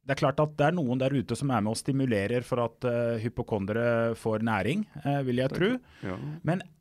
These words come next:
Speaker 1: jeg tenker også på, er det noe spesielt som du ser har kommet litt mer i de siste årene? Er det noe mer vi er engstelige for enn det vi var for ti, tjue, tredve år siden?
Speaker 2: Jeg tror ikke at når det gjelder disse store temaene,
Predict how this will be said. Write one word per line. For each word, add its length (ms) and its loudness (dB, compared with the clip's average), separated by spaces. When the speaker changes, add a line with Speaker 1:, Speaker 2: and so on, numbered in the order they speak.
Speaker 1:
jeg 100 0
tenker 240 0
også 160 2
på, 300 0
er 140 0
det 80 -2
noe 80 -6
spesielt 520 -4
som 180 -4
du 160 -2
ser 400 0
har 140 -6
kommet 360 -4
litt 180 -8
mer 240 -4
i 40 -6
de 100 -10
siste 340 -8
årene? 240 -2
Er 120 -2
det 120 -2
noe 120 -6
mer 320 0
vi 100 2
er 160 0
engstelige 460 -2
for 180 2
enn 180 0
det 160 0
vi 100 -2
var 240 -2
for 260 -4
ti, 320 -10
tjue, 460 -2
tredve 320 -4
år 180 -4
siden? 360 -6
Speaker 2:
Jeg 120 -6
tror 260 -6
ikke 140 -6
at 80 -8
når 120 -2
det 80 -2
gjelder 220 -4
disse 260 -8
store 480 -6
temaene, 640 -6